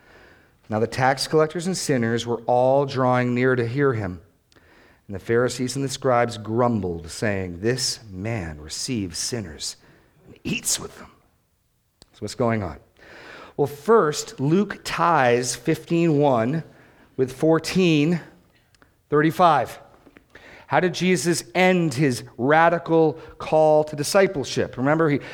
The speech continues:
"You gotta have no greater love, and you've gotta have no greater pleasure, and you've gotta have no greater treasure. You need to count the cost. You need to renounce everything." It was a hard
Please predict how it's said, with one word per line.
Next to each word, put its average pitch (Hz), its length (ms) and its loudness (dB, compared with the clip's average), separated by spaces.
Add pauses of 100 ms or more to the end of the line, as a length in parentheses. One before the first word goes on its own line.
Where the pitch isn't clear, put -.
(160)
"You 127 160 0
gotta 143 240 4
have 139 200 2
no 143 240 4
greater 160 380 2
love, 113 440 2
and 113 60 -4
you've 113 120 -4
gotta 135 180 2
have 131 140 2
no 143 200 2
greater 156 360 0
pleasure, 143 680 0
and 104 80 -2
you've 107 140 -4
gotta 135 200 2
have 131 180 0
no 147 180 2
greater 151 380 2 (280)
treasure. 170 560 0
You 110 80 -2
need 139 140 0
to 139 60 -6
count 160 400 -2
the 139 80 -6
cost. 151 640 2
You 123 80 -4
need 123 100 -4
to 127 60 -4
renounce 143 400 2
everything." 156 300 2
It - 20 -2
was 113 100 -4
a 131 60 2
hard 139 680 4